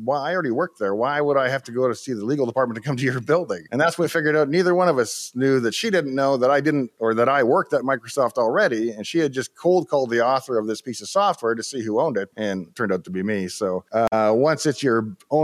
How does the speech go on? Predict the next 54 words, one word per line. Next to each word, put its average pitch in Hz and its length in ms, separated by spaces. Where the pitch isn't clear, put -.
company 160 440
that 135 260
you're 135 140
negotiating 143 600
with 139 400
and 131 580
you've 120 200
got 123 160
a 110 80
stipulation 131 500
clause 123 300
that 113 140
you 117 40
can't 135 240
compete 139 240
with 117 120
them 135 120
anyway, 165 460
you're 156 180
kinda 147 440
stuck - 320
in 143 80
a 127 60
bad 127 260
position 113 400
where 104 100
you 104 120
take 107 240
whatever 104 340
offer 98 240
you 92 140
get, 143 360
and 120 100
that's 107 120
kinda 104 260
what 92 120
I 87 100
did. 92 340
So 92 400
I 113 120
took 151 240
their 120 160
first, - 280
only, 131 240
and 117 80
best 127 240
offer, 120 440
and 117 140
I 113 120
bought 117 280
a, 110 420
uh, - 0
used 143 600
ninety-four 135 640